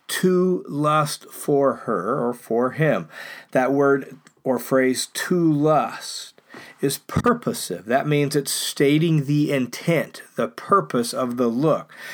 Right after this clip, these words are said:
It's not just noticing someone thinking, "Oh, she's good looking," or, "Oh, he's handsome." It's looking at someone with the intent to, for the purpose of desiring him or her sexually. That's the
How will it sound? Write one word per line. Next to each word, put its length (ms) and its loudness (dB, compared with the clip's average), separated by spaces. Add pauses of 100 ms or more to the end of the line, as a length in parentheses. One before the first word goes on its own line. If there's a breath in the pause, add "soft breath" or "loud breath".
(160 loud breath)
It's 160 -4
not 240 -2
just 280 -2 (280 loud breath)
noticing 520 0
someone 200 0
thinking, 280 -2
"Oh, 300 2 (280 soft breath)
she's 300 -4
good 180 0
looking," 380 -4
or, 200 0
"Oh, 300 4 (320 loud breath)
he's 300 0
handsome." 560 -2 (340 loud breath)
It's 340 -2 (220 loud breath)
looking 480 2
at 140 -4
someone 420 -2 (160)
with 340 2
the 280 2
intent 640 0
to, 220 -2
for 360 2
the 160 4
purpose 640 -2
of 400 -2 (260 loud breath)
desiring 1400 2 (280 loud breath)
him 380 0
or 200 4
her 400 -2
sexually. 680 -4
That's 260 -4
the 240 -6